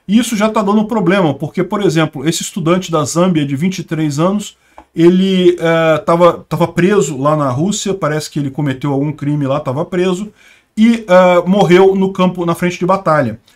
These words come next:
E agora a Zâmbia está oficialmente questionando a Rússia. Como é que isso aconteceu? Ele não é um cidadão russo. E, e, é, agora que a Rússia disse que pode,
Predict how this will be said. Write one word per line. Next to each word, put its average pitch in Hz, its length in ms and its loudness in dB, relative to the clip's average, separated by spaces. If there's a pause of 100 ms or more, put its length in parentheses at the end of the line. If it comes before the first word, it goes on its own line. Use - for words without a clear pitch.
(240)
E 208 80 -4
agora 190 460 4
a 185 80 2
Zâmbia 185 420 2
está 180 320 0
oficialmente 190 800 -2
questionando 220 560 -4
a 214 40 0
Rússia. 180 300 -2
Como 190 140 -8
é 220 60 -6
que 220 60 -18
isso - 100 -12
aconteceu? 226 680 -8 (280)
Ele 135 120 -2
não 160 200 2
é 202 40 0
um 220 140 -2
cidadão 180 360 -2
russo. 170 440 -4 (500)
E, 139 80 -8
e, 156 480 0
é, 147 360 -2
agora 165 580 0
que - 120 -6
a 196 40 0
Rússia 175 380 -2
disse 180 440 -2
que 180 100 -4
pode, 170 640 -2